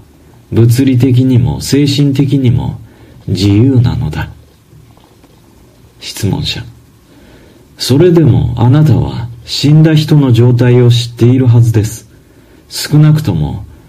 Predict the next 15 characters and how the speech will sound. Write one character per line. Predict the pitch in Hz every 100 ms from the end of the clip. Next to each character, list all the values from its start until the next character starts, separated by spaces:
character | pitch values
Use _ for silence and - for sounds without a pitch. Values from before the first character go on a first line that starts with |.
| -
あ | -
な | 120 127
た | 120 117
自 | 117
身 | 123 120 117 104
の | 101 98 95 -
過 | - 104
去 | 110 127
世 | - 76
か | 64 69
ら。 | 73 - - - _ _ _ _ _ - _ _ - _ - _ - - - _ _ _ _ _
マ | 107
ハ | 107 104
ラ | 90
ジ、 | 82 78